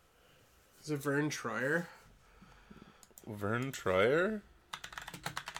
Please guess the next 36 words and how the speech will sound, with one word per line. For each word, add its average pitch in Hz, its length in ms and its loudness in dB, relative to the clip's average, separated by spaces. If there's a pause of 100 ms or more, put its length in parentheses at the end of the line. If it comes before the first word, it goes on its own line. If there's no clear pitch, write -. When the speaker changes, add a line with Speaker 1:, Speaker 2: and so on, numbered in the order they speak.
(480)
Speaker 2:
Does 101 220 2
he 160 100 2
have 165 120 4
a 185 60 4
minifig? 185 540 2
Like, 123 140 4
an 120 80 4
official 120 400 0
minifig? 131 580 0 (320)
'Cause 151 140 4
I'm 175 100 6
gonna 196 160 10
say, 185 160 8
like, 131 320 8
characters, 104 880 6 (100)
right? 101 280 4 (100)
Like, 98 320 2
if 107 200 2
one 131 240 6
actor 120 400 8
playing 107 400 6
certain 98 320 -2
characters, - 560 -2
that 92 160 4
would 104 160 2
be 98 300 4 (100)
Speaker 1:
Yeah. 131 240 -4 (560)
Speaker 2:
that 110 100 10
would 101 140 10
be 101 100 4
that. 92 240 6
And 95 80 2
I 101 100 8
think 127 460 4 (560)
Chris - 340 2
Pratt 98 580 4